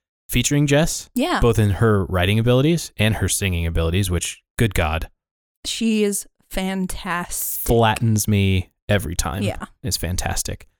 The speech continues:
Speaker 2: This is why she's gonna be such an excellent horse music trainer.
Speaker 1: Okay, move on, Dixie.
Speaker 2: <laughs>
Speaker 1: Move on. So I wanna plug a couple Fresh Life Worship things.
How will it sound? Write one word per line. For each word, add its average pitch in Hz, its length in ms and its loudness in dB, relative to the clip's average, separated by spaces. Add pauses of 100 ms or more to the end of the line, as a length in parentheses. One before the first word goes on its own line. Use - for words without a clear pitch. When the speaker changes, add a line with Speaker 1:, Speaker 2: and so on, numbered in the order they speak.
(120)
Speaker 2:
This 208 160 0
is 190 120 -4
why 180 140 2
she's - 240 -6
gonna 180 140 -4
be 175 100 -6
such - 280 -6
an 175 140 -8
excellent 165 500 -8
horse 185 280 -2
music 175 340 -2
trainer. 156 460 -6 (640)
Speaker 1:
Okay, 98 420 -6
move 135 280 4
on, 98 220 2
Dixie. - 380 2 (320)
Speaker 2:
<laughs> 277 340 0
Speaker 1:
Move 127 200 4
on. 92 260 -4 (360)
So 123 340 2
I 127 120 4
wanna 131 200 4
plug 123 520 4
a 110 80 -2
couple 120 720 4 (220)
Fresh 113 240 2
Life 107 200 2
Worship 107 280 0
things. 101 520 0